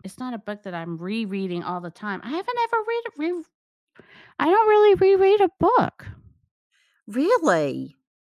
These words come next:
Speaker 1: Well, maybe, um,
Speaker 2: You don't
Speaker 1: like
Speaker 2: have a book that you absolutely adore, and every now and then you go back to it? Do you remember in You've Got Mail when
Speaker 1: Yes.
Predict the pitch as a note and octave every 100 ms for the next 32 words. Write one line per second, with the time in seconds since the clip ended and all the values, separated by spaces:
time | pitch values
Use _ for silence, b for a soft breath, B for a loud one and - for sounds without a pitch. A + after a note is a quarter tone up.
0 | _ _ _ _ - F4 F#4+ - C4 D4
1 | F#4 G4 F4 E4 - B3+ A#3+ A3+ - -
2 | A3 A3+ E4+ G4 G4 F4 D4+ A3 D4 D4
3 | D4 A#3 A#3 - A3+ A#3+ A3+ - C4 A#3+
4 | B3 A3+ B3 A#3+ - G#3+ E3 C#3+ - G3
5 | G3 G#3 A#3 B3 A#3+ - G#3+ G#3 G3 F#3
6 | F3 F3+ _ _ _ _ A3+ A#3 A3 C#4
7 | D4 C4+ A#3 A3 A#3 B3 B3+ A#3+ B3+ B3+
8 | A#3+ G#3+ E3 G3+ G#3+ G#3+ G3+ G3 G#3+ -
9 | - A3+ A3+ A3 - b b C4 C4 B3+
10 | E4 F4+ G4 D#4+ C4 B3+ G3+ A#3 C4 -
11 | B3+ - G3+ G3+ G#3+ A#3 B3 B3 B3 B
12 | B B - B3+ A#3+ A#3+ A#3 A#3